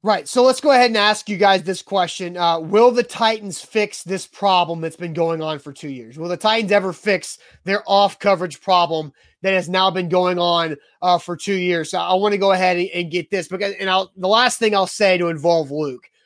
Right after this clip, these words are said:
uh, Will Compton quote tweeted Luke, uh, on Sunday after Luke said that he trusted Vrabel to not lose this game to a lesser talented team. Will Compton quote tweeted Luke and said, "Luke, grow a sack."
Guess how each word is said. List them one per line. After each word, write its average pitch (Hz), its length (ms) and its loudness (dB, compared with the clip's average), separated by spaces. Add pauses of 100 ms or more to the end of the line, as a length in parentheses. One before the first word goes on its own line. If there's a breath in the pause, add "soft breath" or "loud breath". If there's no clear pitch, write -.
(160)
uh, 175 280 2
Will 214 220 4
Compton 180 540 -2
quote 190 320 -2
tweeted 175 340 -4
Luke, 170 320 -4 (400)
uh, 175 160 2
on 180 260 0
Sunday 175 500 2
after 175 300 2
Luke 175 260 0
said 180 280 0
that 165 100 -4
he 156 120 -8
trusted 185 520 -2
Vrabel 170 520 0 (220)
to 190 100 -6
not 185 280 0
lose 180 300 -2
this 156 220 -6
game 170 440 -2 (200 soft breath)
to 196 120 -2
a 175 40 2
lesser 170 400 0
talented 170 500 -4
team. 175 380 -2 (180 soft breath)
Will 208 220 4
Compton 185 400 0
quote 190 260 -2
tweeted 175 220 -8
Luke 175 180 -2
and 170 80 -6
said, 160 160 -8
"Luke, 185 300 2
grow 170 240 0
a 156 40 -10
sack." - 460 -10